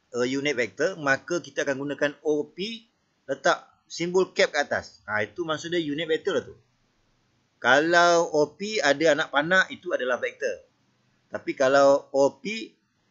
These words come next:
kamu tulis cap kat atas ni. Ha, itu maksud dia unit vector. Unit vector ni sebenarnya mudah je. Dia sama dengan vektor biasa.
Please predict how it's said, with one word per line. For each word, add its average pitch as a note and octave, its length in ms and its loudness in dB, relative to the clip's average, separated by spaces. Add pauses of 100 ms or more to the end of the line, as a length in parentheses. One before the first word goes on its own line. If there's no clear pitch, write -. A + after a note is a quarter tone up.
kamu E3 240 -4
tulis F#3 320 0
cap G3+ 160 2 (240)
kat - 160 0
atas - 160 0
ni. G#2 160 -10 (720)
Ha, G2+ 160 -4
itu G#2 160 -8
maksud C#3 320 -2
dia D3+ 80 0
unit B2+ 320 -4
vector. G2 400 -8 (560)
Unit E3 240 2
vector F#3+ 240 2
ni G#3 80 0
sebenarnya F#3+ 320 -2
mudah F3+ 240 10
je. F#3+ 160 10 (320)
Dia F3+ 160 4
sama F3+ 320 4
dengan D#3+ 320 0
vektor D3+ 400 0
biasa. E3 480 0